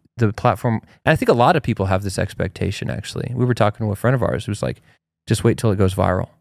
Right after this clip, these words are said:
Just wait." And I'm, and after all this research I've done, I'm like, "I actually don't know that there is a lot of organic growth without genuine effort and hitting and really just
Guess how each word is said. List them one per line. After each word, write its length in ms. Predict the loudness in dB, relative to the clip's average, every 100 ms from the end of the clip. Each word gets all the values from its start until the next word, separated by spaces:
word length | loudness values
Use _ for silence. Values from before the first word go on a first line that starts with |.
| -6
Just 160 | -2 2
wait." 240 | 2 0 _ _ _ _ _ _ 0
And 140 | 4
I'm, 180 | 4 0 _ -2
and 120 | 2
after 280 | 2 4 4
all 180 | 6 4
this 220 | 2 0
research 320 | -2 -2 0
I've 160 | 0 4
done, 260 | 4 4
I'm 100 | 2
like, 200 | 2 0 -4 _ -8
"I 80 | -4
actually 280 | -2 0 2
don't 160 | 4
know 120 | 4
that 220 | 4 2 0 _ _ _ _ _ _ _ _ _ _ _ 2
there 180 | 4 6
is 180 | 4
a 40 | 2
lot 220 | 0 2
of 80 | 0
organic 420 | 0 0 -2 -2
growth 440 | -2 0 0 -4 -6
without 400 | -2 0 -2 -4 _ -8
genuine 480 | 0 2 4 4 2
effort 460 | -2 -2 -2 -2 -2
and 180 | -4
hitting 320 | 0 2 2 0
and 160 | -2 -10 _ _ _ 0
really 340 | 4 6 4
just 240 | 2 -2